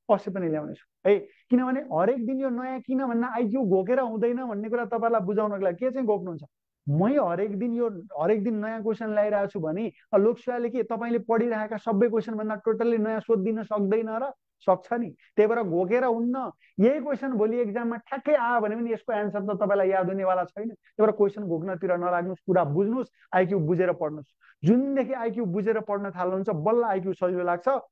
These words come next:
घोक्नुभयो भने आइक्यू पास भइँदैन है, घोकेर हुँदैन, आइक्यू बुझ्नुपर्छ। ठिक छ, ल, रमाइलो लागिरहेछ है तपाईँहरूलाई?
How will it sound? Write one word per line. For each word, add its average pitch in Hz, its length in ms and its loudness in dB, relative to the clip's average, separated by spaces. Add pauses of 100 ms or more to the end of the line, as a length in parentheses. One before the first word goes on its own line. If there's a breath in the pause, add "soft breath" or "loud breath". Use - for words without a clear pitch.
(160)
घोक्नुभयो 220 520 0
भने 220 180 -6
आइक्यू 208 320 -6
पास 190 360 0
भइँदैन 165 300 0
है, 214 200 -2
घोकेर 196 560 2
हुँदैन, 180 320 -4
आइक्यू 175 440 -2 (260)
बुझ्नुपर्छ। 147 800 0 (280)
ठिक 208 160 4
छ, - 40 0 (420)
ल, 170 80 6 (500)
रमाइलो 247 300 2
लागिरहेछ 262 420 0
है 254 140 0
तपाईँहरूलाई? 240 520 -4